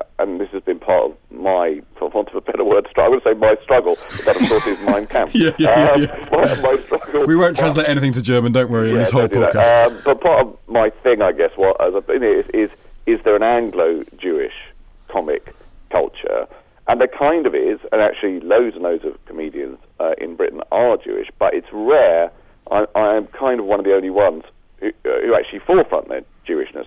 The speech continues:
Speaker 1: So, say, you know, Matt Lucas and Simon Amstel and Stephen Fry and Alexei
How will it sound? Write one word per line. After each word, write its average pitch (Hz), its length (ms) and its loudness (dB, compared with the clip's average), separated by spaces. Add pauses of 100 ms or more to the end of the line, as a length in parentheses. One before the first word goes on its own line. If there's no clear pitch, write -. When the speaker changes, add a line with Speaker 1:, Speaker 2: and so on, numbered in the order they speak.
Speaker 1:
So, 82 260 -2 (540)
say, 82 120 -2 (260)
you 92 100 -8
know, 76 180 -4 (160)
Matt - 240 -4
Lucas 92 380 -4
and 76 160 -12
Simon 85 260 -6
Amstel 87 480 -4
and 76 160 -6
Stephen 90 300 -10
Fry 92 360 0
and 82 180 -2 (520)
Alexei 101 380 -2